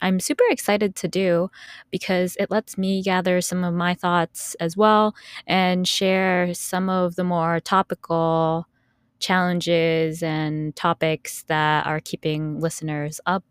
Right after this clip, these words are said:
late at night. And I think with everything going on in the world today, it's super helpful to do that for a lot of people and for a lot of reasons. We are in a new month.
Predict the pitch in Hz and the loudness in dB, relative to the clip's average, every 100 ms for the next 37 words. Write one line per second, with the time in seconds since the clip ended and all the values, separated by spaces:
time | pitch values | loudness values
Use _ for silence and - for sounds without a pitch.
0 | _ 165 156 147 139 143 143 - _ _ | _ -6 -4 -6 -6 -6 -6 -8 _ _
1 | _ 208 202 233 233 - 208 208 220 202 | _ -2 0 2 2 4 2 4 2 2
2 | 214 220 208 196 196 202 226 226 196 202 | 2 0 2 2 2 4 4 4 4 2
3 | - - - - _ 196 185 185 180 180 | -2 -12 -20 -20 _ 0 2 2 2 4
4 | 180 180 175 175 - 180 180 185 190 - | 4 4 2 0 -2 0 2 2 0 2
5 | 185 180 - - - - - 214 233 233 | 0 0 -4 -8 -8 -6 -4 2 4 4
6 | 262 277 185 165 165 - 160 160 160 156 | 4 2 2 0 0 -4 -2 -2 0 0
7 | 160 - - - - - _ _ - - | -2 -6 -18 -20 -20 -20 _ _ -16 0
8 | 190 185 175 202 220 185 - - 160 165 | 2 4 4 6 4 4 0 -2 0 0
9 | 170 185 180 180 180 185 190 175 147 151 | 0 2 2 2 2 0 0 -2 -2 -4
10 | 160 - - - - _ _ _ _ _ | -6 -8 -12 -18 -20 _ _ _ _ _
11 | _ _ _ _ _ 226 262 339 330 233 | _ _ _ _ _ -2 0 2 4 6
12 | 190 156 147 151 - - | 4 2 -2 -4 -6 -20